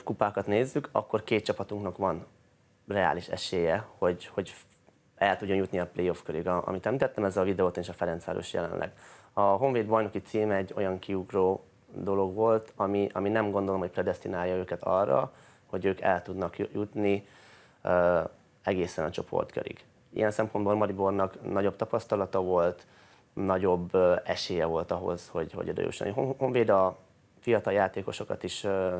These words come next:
beépítve egy jó, ö, tanuló, tanuló pénz volt nekik, és egy jó tapasztalatszerzés lehetett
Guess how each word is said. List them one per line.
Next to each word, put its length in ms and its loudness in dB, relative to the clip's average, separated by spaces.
beépítve 880 0
egy 180 -4
jó, 340 4
ö, 320 -2
tanuló, 500 -4
tanuló 540 -4
pénz 220 -4
volt 200 -2
nekik, 340 -4
és 140 -2
egy 100 -4
jó 140 0
tapasztalatszerzés 880 -6
lehetett 480 -4